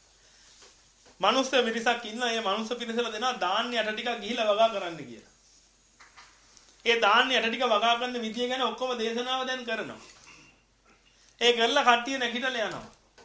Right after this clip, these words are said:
එක්කෙනෙකුට අමතක වෙලා මේ උකුලේ දාගෙන හිටපු දාන්න ටික මොකද කරන්නේ? නෑ, නැගිටිනවා.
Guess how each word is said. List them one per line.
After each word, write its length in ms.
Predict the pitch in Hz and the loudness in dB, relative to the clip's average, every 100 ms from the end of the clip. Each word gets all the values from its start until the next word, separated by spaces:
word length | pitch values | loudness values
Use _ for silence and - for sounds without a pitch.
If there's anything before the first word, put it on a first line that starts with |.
| _ - | _ 0
එක්කෙනෙකුට 500 | 202 202 247 247 262 | 0 2 0 2 2
අමතක 360 | 220 226 247 | 2 2 -2
වෙලා 260 | 240 262 254 220 | 0 4 4 4
මේ 160 | 214 | 0
උකුලේ 320 | 196 196 240 | -4 2 2
දාගෙන 240 | 233 226 233 | 4 2 2
හිටපු 200 | 240 220 | -4 0
දාන්න 240 | 196 208 | 0 0
ටික 200 | 220 254 | -4 -6
මොකද 240 | 247 220 233 | -6 -6 -6
කරන්නේ? 180 | 233 277 | -6 -4
නෑ, 240 | 233 226 | 0 0
නැගිටිනවා. 480 | 214 214 165 120 110 | 0 -2 -4 -10 -14